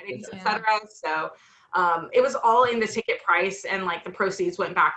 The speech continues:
Speaker 1: to the museum. It was a really great experience for us.
Speaker 3: Cool.
Speaker 2: Perfect, perfect. I mean,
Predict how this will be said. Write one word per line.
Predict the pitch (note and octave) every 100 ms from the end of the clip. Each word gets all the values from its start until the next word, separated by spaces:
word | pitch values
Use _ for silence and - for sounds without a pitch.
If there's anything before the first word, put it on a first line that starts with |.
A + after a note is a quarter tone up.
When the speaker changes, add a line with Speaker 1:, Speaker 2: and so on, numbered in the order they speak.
| -
Speaker 1:
to |
the | F3 E3
museum. | D#3+ E3 D#3+ D#3+ D#3+
It | -
was | -
a | F3
really | D#3+ D#3
great | D#3+ D3+ -
experience | - - - C#3+ D#3+ F#3
for | -
us. | - A3+ - _ _ A#3+
Speaker 3:
Cool. | D4
Speaker 2:
Perfect, | C#4+ G3 A#3+ C#3+ B2+ B2
perfect. | F#3 F#3 D3 C#3+
I |
mean, | D3+